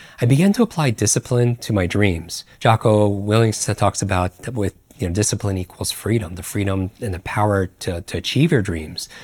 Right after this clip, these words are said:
And I started to set goals and create routines and, uh, blueprints. And I started cultivating the habits, 'cause first you create your habits and your habits create you. And slowly but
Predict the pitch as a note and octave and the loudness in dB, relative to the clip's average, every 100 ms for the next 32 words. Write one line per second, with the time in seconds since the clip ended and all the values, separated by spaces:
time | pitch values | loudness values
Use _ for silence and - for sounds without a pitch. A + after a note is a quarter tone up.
0 | - - - G#2 C3 - D3+ C#3+ - C#3 | -20 -10 -4 0 0 2 2 2 0 -2
1 | - G#2 A2 A#2+ A2+ - G#2+ G2+ F#2 F2+ | 2 4 4 4 0 0 0 2 0 -2
2 | - A#2+ B2+ C3+ C#3 C3+ G2+ F2+ F2 E2+ | -2 0 2 2 0 -2 -4 -6 -6 -8
3 | - - F#2+ A#2 - B2+ B2+ G2 F2+ - | -12 -4 2 2 2 0 0 -4 -4 -4
4 | F#2+ - G2+ - G2+ G2 F#2 F2+ - G#2 | -4 -2 -2 0 -2 -2 -4 -6 -4 0
5 | A#2 B2+ A#2+ - - - - G2 - G#2 | 2 2 0 -6 -12 -20 -8 -6 0 0
6 | - F#2+ G2 - E2 G2+ G#2+ G#2+ G2+ F2+ | 0 -2 -2 -2 2 4 4 0 -2 -2
7 | F#2+ F#2 - - F2 - G#2 A#2 A2 - | -2 -2 -4 -2 -2 0 2 2 0 0
8 | C#3 F3 C#3+ A#2+ | 2 4 2 -2